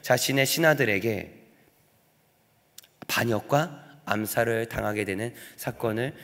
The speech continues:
이 후반부의 말씀에서 살펴보게 됩니다. 어린 나이에 왕위에 올라 한때는 하나님을 섬기고 따르던 이 요아스 왕은 비참한 최후를 맞이하였습니다. 그 이유가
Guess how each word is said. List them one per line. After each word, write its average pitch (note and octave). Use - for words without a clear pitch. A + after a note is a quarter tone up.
이 A2
후반부의 B2+
말씀에서 F#2+
살펴보게 G2
됩니다. F2
어린 D#3+
나이에 F#3+
왕위에 D3+
올라 D3+
한때는 D#3+
하나님을 E3+
섬기고 D#3
따르던 D3
이 A2+
요아스 A2+
왕은 A2+
비참한 D3
최후를 C3+
맞이하였습니다. G2
그 E3
이유가 B2+